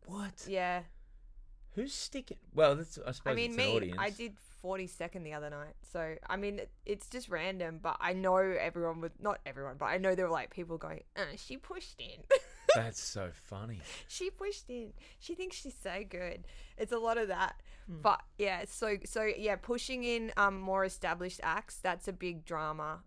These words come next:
Speaker 2: in the open mic Sydney scene. This is so
Speaker 1: Really?
Speaker 2: inside. Is this terrible to talk about? I
Speaker 1: No,
Speaker 2: don't
Speaker 1: no,
Speaker 2: know.
Speaker 1: this is fascinating. This is interesting to me.
Speaker 2: <laughs> Yeah, okay, so from the perspective of the booker, they're like,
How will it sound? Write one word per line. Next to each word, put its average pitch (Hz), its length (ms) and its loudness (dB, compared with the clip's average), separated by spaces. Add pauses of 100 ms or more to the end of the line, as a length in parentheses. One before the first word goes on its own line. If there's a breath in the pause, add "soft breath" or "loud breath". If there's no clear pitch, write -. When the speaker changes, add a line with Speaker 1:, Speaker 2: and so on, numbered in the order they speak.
Speaker 2:
in 170 160 -6
the 165 120 -8
open 160 240 -4
mic 143 200 -8
Sydney 147 300 -10
scene. - 260 -10
This 214 240 -2
is 131 280 6
so 233 140 10
Speaker 1:
Really? 208 160 6
Speaker 2:
inside. 175 440 0
Is 185 100 -2
this 233 180 -6 (120)
terrible 175 380 -2
to 175 80 -4
talk 170 260 -6
about? 190 320 0
I - 40 4
Speaker 1:
No, 226 120 12
Speaker 2:
don't 190 80 10
Speaker 1:
no, 185 120 10
Speaker 2:
know. - 40 8
Speaker 1:
this - 180 12
is 160 120 2
fascinating. 139 500 4
This 156 160 8
is 170 60 12
interesting 160 440 2
to 135 60 4
me. 127 340 2
Speaker 2:
<laughs> - 100 -18
Yeah, 262 340 6
okay, 214 220 2
so 226 360 2 (480 soft breath)
from 277 180 8
the 320 60 -4
perspective 269 800 0 (120)
of 202 460 8
the 202 80 2
booker, 196 380 0
they're 185 140 4
like, 175 200 0